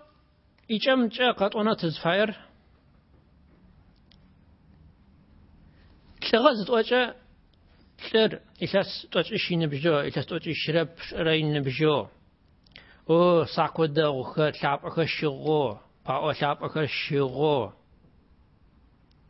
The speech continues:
یابلب قچه قاروی او، آنات اینی او. عرب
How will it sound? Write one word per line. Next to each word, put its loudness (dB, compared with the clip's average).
یابلب 0
قچه -2
قاروی 2
او، 0
آنات 0
اینی 2
او. 0
عرب 0